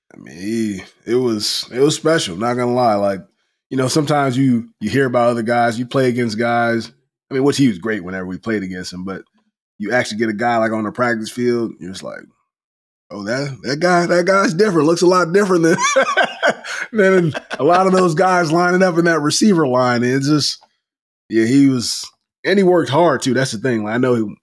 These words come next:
whatever you wanna say with, about him, like, off the field and all that, when it comes down to football, the dude works hard. Whatever catch he has, he's catching it, taking to the end zone,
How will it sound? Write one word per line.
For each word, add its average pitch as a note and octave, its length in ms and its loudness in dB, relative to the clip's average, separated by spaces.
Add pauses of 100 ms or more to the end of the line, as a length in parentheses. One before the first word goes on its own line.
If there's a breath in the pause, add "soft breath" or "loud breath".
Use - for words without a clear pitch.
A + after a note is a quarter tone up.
whatever B2+ 280 0
you B2+ 100 2
wanna B2 160 -2
say B2 180 0
with, A#2 220 -2
about A#2 260 -2
him, A2+ 340 -2
like, G2+ 160 -12
off B2+ 220 0
the A#2+ 80 -6
field C3+ 220 0
and B2 100 -2
all B2+ 180 0
that, B2+ 260 -2 (340)
when G2+ 80 -14
it G2+ 60 -14
comes C#3 220 0
down C#3 200 2
to B2+ 40 0
football, D3+ 720 0 (320)
the - 60 -16
dude C3+ 260 4
works B2 280 0
hard. B2+ 260 2
Whatever B2 280 0
catch C3+ 280 -2
he C3 100 0
has, B2+ 300 0
he's A2+ 240 -2 (560 soft breath)
catching C#3+ 300 0
it, C3 120 2
taking C3+ 240 2
to B2+ 140 -2
the B2 120 0
end C3 200 2
zone, C3 480 0